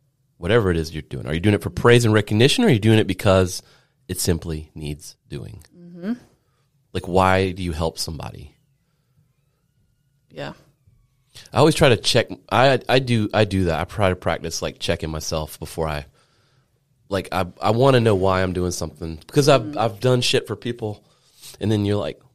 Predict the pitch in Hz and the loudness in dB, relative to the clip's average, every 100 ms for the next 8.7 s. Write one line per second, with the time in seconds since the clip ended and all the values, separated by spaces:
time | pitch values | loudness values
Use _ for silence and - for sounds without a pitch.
0 | _ _ - 214 202 175 143 110 117 85 | _ _ -8 -8 -6 -4 -2 2 2 0
1 | 71 67 55 69 - 98 92 92 90 - | -10 -12 -14 -16 -10 -4 -2 -2 -6 -10
2 | 85 - 92 85 85 - 78 67 80 92 | -12 -8 -8 -8 -10 -10 -12 -14 -14 -16
3 | 82 143 _ 107 _ _ _ _ - _ | -14 -18 _ -20 _ _ _ _ -20 _
4 | _ _ _ _ _ 104 - _ 156 185 | _ _ _ _ _ -10 -10 _ 2 4
5 | 240 285 202 156 139 135 110 - _ _ | 4 4 4 4 4 2 2 -2 _ _
6 | - 101 107 95 113 104 92 98 98 95 | -4 -2 -2 -4 -2 -2 -2 -2 -2 0
7 | 95 90 92 - _ _ - 117 139 180 | -2 -2 -4 -14 _ _ -12 -2 0 0
8 | - 110 101 - 98 92 87 | 0 -2 -2 -2 0 -2 -4